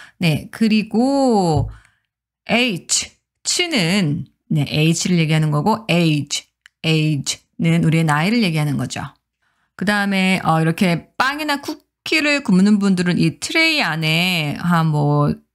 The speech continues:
세 개, 여-, 여기 지금 열두 개가 있네요. 열두 개에 한 번 요리할 수 있는 그 한 해 분량을 있죠? 그거를 우리가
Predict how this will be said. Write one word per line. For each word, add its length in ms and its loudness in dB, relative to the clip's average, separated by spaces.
세 260 2
개, 760 0
여-, 160 -8
여기 180 0
지금 140 2
열두 300 2
개가 180 0
있네요. 340 2
열두 420 0
개에 300 0
한 220 0
번 180 0
요리할 360 0
수 160 -6
있는 420 2
그 240 0
한 240 0
해 220 0
분량을 560 2
있죠? 420 -2
그거를 380 0
우리가 440 -2